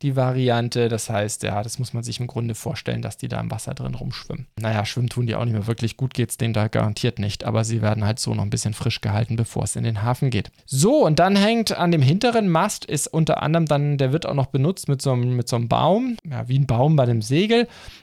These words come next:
äh, quasi ein kleiner Kran. Und der Kran hebt an einen zu bauenden, das ist wirklich nicht ganz trivial, Korb mit einer Krabbe drin, also einen typischen Krabbenfangkorb. In diesen Korb kommt ein Köder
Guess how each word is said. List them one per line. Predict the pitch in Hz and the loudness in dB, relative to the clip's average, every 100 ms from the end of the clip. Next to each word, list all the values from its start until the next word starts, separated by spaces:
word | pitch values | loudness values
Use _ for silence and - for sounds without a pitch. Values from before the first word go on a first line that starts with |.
| - | -8
äh, | |
quasi | 131 - 117 123 | -4 2 2 2
ein | 120 | 0
kleiner | 120 117 117 117 | 0 -2 -2 -4
Kran. | - 113 113 120 | -4 -2 0 0
Und | 120 117 | -2 0
der | 135 | -2
Kran | - 127 123 131 | -2 -2 0 2
hebt | 120 131 - | 2 0 -2
an | - 117 160 214 | -2 0 2 0
einen | - 127 127 131 131 127 - - - | -2 0 2 2 2 0 -8 -20 -4
zu | - 127 | -2 2
bauenden, | 131 220 214 123 110 139 196 | 4 6 4 4 2 4 4
das | 147 | 2
ist | 143 | 0
wirklich | 139 139 | 0 0
nicht | 147 - | 0 -2
ganz | 143 139 - | -2 -2 -4
trivial, | - 123 120 113 117 139 147 143 | -2 0 2 2 2 2 2 -2
Korb | - 131 139 165 147 | -2 2 4 2 2
mit | 139 131 | -2 0
einer | 127 117 110 | 0 0 0
Krabbe | - 127 170 | -2 0 0
drin, | 165 190 233 | -2 -4 -2
also | 202 135 | -4 -4
einen | 127 | -4
typischen | 147 143 - | -2 -4 -4
Krabbenfangkorb. | - 131 127 117 - 151 196 - 220 220 | -4 -2 -2 -2 -2 -4 -2 0 0 0
In | 143 | 0
diesen | 117 127 | 0 -2
Korb | - 131 - | 0 0 0
kommt | 127 123 - | -4 -4 -6
ein | 117 | -8
Köder | - 156 170 170 | -2 2 4 4